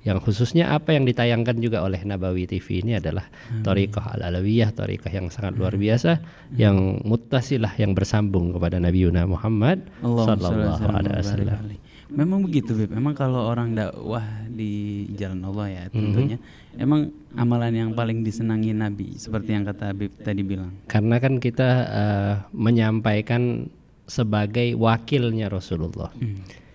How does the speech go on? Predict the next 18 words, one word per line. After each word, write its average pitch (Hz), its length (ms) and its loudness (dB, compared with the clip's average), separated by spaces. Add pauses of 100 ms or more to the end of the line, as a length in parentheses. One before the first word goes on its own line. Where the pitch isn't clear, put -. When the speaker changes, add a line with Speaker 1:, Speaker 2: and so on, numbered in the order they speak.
(200)
Speaker 1:
Kita - 240 4
nggak, 131 400 2
nggak, 107 260 2 (140)
nggak 98 240 -2
mengapresiasi 104 1040 2
diri 98 320 2
kita, 107 320 -4
nggak. 90 320 -4
Speaker 2:
Hmm. 98 140 -6 (260)
Hmm. 120 160 -4
Speaker 1:
Tapi 120 240 2
kita 123 240 2
berharap 110 560 0
mudah-mudahan, 110 1040 2 (240)
mudah-mudahan 98 960 0
kita 101 240 -2
mendapatkan, 95 720 -2 (220)
eh, 82 340 -2